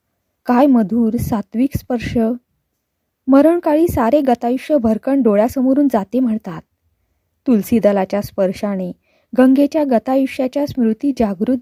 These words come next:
झाल्या. कष्टमय होते गंगेचे बाळपण. घरावर दारिद्र्याची अवकळा पसरलेली.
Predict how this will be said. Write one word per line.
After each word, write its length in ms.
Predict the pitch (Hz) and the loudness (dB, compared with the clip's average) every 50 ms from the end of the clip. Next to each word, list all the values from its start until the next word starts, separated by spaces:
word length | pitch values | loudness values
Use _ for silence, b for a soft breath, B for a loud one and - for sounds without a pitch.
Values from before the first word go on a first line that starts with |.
| - | -4
झाल्या. 320 | 220 196 175 160 156 - - - _ _ _ _ _ _ _ _ _ _ _ _ _ _ _ _ _ _ _ _ - | -6 -4 -4 -6 -8 -10 -14 -18 _ _ _ _ _ _ _ _ _ _ _ _ _ _ _ _ _ _ _ _ 0
कष्टमय 480 | 233 214 - - - 208 202 214 220 240 | 2 2 2 0 -4 -4 -2 -2 -2 -2
होते 280 | 220 233 - - 254 | -2 -2 -4 -4 -2
गंगेचे 440 | 240 240 233 220 247 247 247 - 247 | 0 0 0 2 0 0 0 -2 -2
बाळपण. 560 | 202 233 220 214 202 - - 175 165 156 131 180 _ _ _ _ _ _ _ _ _ _ _ _ - | -2 -2 -2 -2 -4 -6 -8 -10 -10 -10 -12 -14 _ _ _ _ _ _ _ _ _ _ _ _ -4
घरावर 420 | 240 240 262 269 277 302 339 320 | 0 2 2 4 4 4 2 2
दारिद्र्याची 680 | 269 240 226 233 277 302 294 285 277 269 - - 330 - - | 2 0 0 0 0 -2 0 0 -2 -2 -2 -4 -4 -2 -2
अवकळा 380 | 220 208 190 - 233 240 277 | -2 -2 -2 -2 -2 -2 -2
पसरलेली. 760 | 294 - 294 - - 269 220 220 196 180 170 170 160 156 190 | -2 -4 -4 -2 -2 -2 0 0 -2 -4 -4 -6 -8 -10 -12